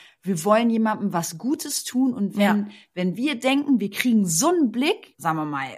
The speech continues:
Speaker 1: oder man wird irgendwie von
Speaker 2: Mhm.
Speaker 1: oben bis unten
Speaker 2: Mhm.
Speaker 1: hatermäßig angeguckt, denkt man so, "Okay, wow, okay, was hab ich dir getan? Ich muss dir ja irgendwas Schlimmes getan haben, dass du quasi so mit mir actest." Oder
Speaker 2: Ja.
Speaker 1: mir das
Speaker 2: Ja.
Speaker 1: entgegenbringst.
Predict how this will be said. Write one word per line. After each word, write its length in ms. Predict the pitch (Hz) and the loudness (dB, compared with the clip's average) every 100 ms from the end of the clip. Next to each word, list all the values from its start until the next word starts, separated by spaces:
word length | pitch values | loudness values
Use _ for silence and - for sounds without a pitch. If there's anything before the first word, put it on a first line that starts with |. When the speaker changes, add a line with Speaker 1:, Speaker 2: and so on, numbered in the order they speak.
| - | -8
Speaker 1:
oder 200 | 170 156 | -4 -2
man 300 | 156 156 147 | -2 -2 -4
wird 200 | 180 - | -6 -6
irgendwie 220 | 170 160 | -10 -6
von 200 | 226 226 | 0 0
Speaker 2:
Mhm. 20 | 214 | 2
Speaker 1:
oben 120 | 180 | 0
bis 160 | 180 170 | 0 -4
unten 640 | 190 180 - 175 180 151 - - | -2 -2 -2 -4 -4 -6 -10 -2
Speaker 2:
Mhm. 80 | 220 | 0
Speaker 1:
hatermäßig 800 | 202 226 240 202 185 - 185 - | 2 2 4 2 2 0 0 4
angeguckt, 640 | 254 320 - 403 - - - - - - - _ _ | 6 6 6 4 2 -10 -12 -20 -20 -20 -20 _ _
denkt 200 | 220 226 | 4 6
man 120 | 247 233 | 4 2
so, 220 | 233 233 | 2 0
"Okay, 340 | 247 - 240 214 | -2 -2 -6 -2
wow, 420 | 226 254 285 330 - _ _ - | -2 0 -2 -2 -12 _ _ -4
okay, 480 | 214 220 185 - - | -2 2 2 0 -6
was 260 | 202 226 | -6 -6
hab 140 | 262 269 | -8 -10
ich 100 | - | -8
dir 140 | 254 | -6
getan? 540 | 226 - 220 247 302 381 _ | -4 -4 -2 0 0 -4 _
Ich 180 | 202 - | -4 4
muss 280 | 226 262 - | 4 4 0
dir 100 | 269 | 2
ja 180 | 262 247 | 4 4
irgendwas 300 | 262 240 233 | 2 4 2
Schlimmes 360 | 262 302 330 | 2 2 0
getan 400 | 214 - 226 269 | -4 -4 0 4
haben, 180 | 277 269 | 4 4
dass 240 | 214 220 - | 2 0 -4
du 100 | 233 | -6
quasi 440 | - 208 214 202 | -2 0 2 0
so 420 | 160 240 262 277 214 | 2 2 0 0 4
mit 260 | 220 240 | 4 6
mir 240 | 226 233 - | 4 4 2
actest." 640 | 190 - 165 135 - - _ _ 190 | -2 -4 -4 -2 -4 -8 _ _ 2
Oder 260 | 196 135 214 | 4 4 2
Speaker 2:
Ja. 200 | 208 - | -2 4
Speaker 1:
mir 220 | 208 220 170 | 6 6 4
das 240 | 214 214 | 2 2
Speaker 2:
Ja. 80 | 214 | 0
Speaker 1:
entgegenbringst. 920 | 202 208 214 196 165 147 196 285 - | 0 2 2 2 2 -2 -4 -6 -10